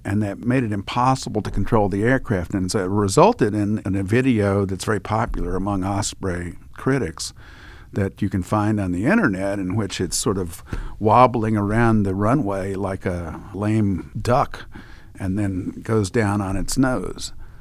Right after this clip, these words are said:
But that happened because of this error in manufacturing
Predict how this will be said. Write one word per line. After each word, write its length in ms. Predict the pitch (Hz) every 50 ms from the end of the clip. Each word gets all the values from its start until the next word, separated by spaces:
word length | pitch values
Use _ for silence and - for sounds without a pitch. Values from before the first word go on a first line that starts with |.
| - - - - -
But 100 | 104 101
that 140 | 101 85 80
happened 580 | - 135 151 156 156 - - 101 98 95 -
because 420 | - 101 - - 113 104 104 95 110
of 180 | 107 90 87
this 480 | 92 107 110 104 - - - - - - -
error 500 | 107 113 120 120 113 98 92 90 - - -
in 160 | - 98 95
manufacturing 1000 | 101 104 98 98 92 85 - 113 117 117 120 - - 117 101 87 85 82 92 107